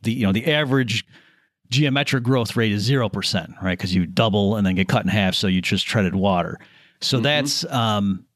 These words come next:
Speaker 1: so again, it's, if that's an exaggerated example where it's, and I pick those numbers 'cause it's stark. That's how I kinda remind myself when I get lost in this stuff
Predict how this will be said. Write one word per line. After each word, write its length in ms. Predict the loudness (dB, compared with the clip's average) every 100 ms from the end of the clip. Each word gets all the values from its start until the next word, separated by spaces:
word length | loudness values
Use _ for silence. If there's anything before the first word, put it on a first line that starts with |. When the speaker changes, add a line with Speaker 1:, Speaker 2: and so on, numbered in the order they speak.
| _ -4
Speaker 1:
so 160 | -2
again, 300 | 0 -2 -2
it's, 220 | -2 -4 -8 _ _ _ _ -8
if 160 | -4 0
that's 240 | 0 0
an 60 | 0
exaggerated 640 | 0 0 0 0 0 0 -2
example 800 | 0 0 -2 -2 -2 -4 -6 _ _
where 200 | -4 -2
it's, 180 | -2 -4
and 340 | -4 -2 -2
I 100 | -2
pick 200 | -2 -2
those 180 | 0 2
numbers 300 | 2 2 0
'cause 160 | -2 -2
it's 120 | -4
stark. 440 | -2 -2 -2 -4
That's 240 | -4 -2 0
how 100 | 0
I 60 |
kinda 200 | 2 0
remind 320 | 2 2 2 0
myself 360 | 0 -2 -2
when 100 | 0
I 40 | -2
get 100 | 0
lost 340 | 0 0 -2
in 60 | -2
this 120 | -2
stuff 280 | -2 -4